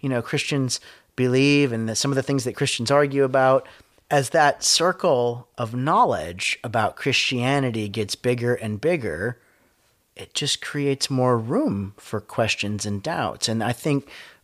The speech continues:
it's not just okay, but it's really healthy to ask questions about the things that you're learning. And it's okay even to have doubts until you have enough information.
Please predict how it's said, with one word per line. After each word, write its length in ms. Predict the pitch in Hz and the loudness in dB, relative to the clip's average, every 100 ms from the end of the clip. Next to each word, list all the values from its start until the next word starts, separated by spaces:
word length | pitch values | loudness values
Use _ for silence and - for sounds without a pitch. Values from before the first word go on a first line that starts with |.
| _ | _
it's 400 | 120 113 - - - _ | -6 -2 0 -2 -8 _
not 260 | 170 190 - _ | -4 -4 -10 _
just 440 | - 117 113 - - - | -2 0 0 -2 -8 -10
okay, 500 | 78 - 135 113 82 | -10 -4 0 0 -2
but 120 | 98 | -4
it's 160 | 98 - | -4 -2
really 200 | 185 104 | -2 -2
healthy 840 | - - 127 185 - 69 55 - _ _ _ - | -4 0 2 2 -2 -10 -10 -16 _ _ _ -4
to 460 | 120 113 104 101 - | -2 -2 -2 -6 -4
ask 400 | 104 107 - _ _ | -4 -2 -4 _ _
questions 800 | - 143 123 - 98 82 104 - | -2 0 0 -2 -6 -6 -6 -6
about 360 | 104 107 101 110 | -4 -4 -4 -4
the 80 | 110 | -8
things 420 | - 98 98 - | -8 -8 -8 -8
that 200 | - - | -8 -4
you're 140 | 120 | -4
learning. 500 | 147 202 104 64 57 - - - - _ - | 0 0 -2 -6 -16 -20 -20 -20 -20 _ -6
And 480 | 117 110 107 101 - _ - | -2 -2 -2 -6 -12 _ -10
it's 200 | 123 - | -6 -2
okay 420 | 135 123 151 131 | 0 0 0 0
even 420 | 107 123 117 120 | 0 -2 -2 -4
to 200 | 113 131 | -4 -4
have 420 | 117 113 127 117 110 | -6 -4 -4 -4 -4
doubts 680 | - 220 117 - - - - | 0 2 0 -2 -2 -2 -2
until 640 | 123 - 131 117 117 113 - - _ | -6 -2 0 0 0 -4 -12 -20 _
you 180 | 113 120 | -8 -6
have 260 | 113 123 117 | -2 0 0
enough 380 | 117 127 131 | 0 0 0
information. 960 | 131 127 - 117 117 127 135 - 190 226 | -4 -4 -4 -4 0 0 0 -2 -4 -6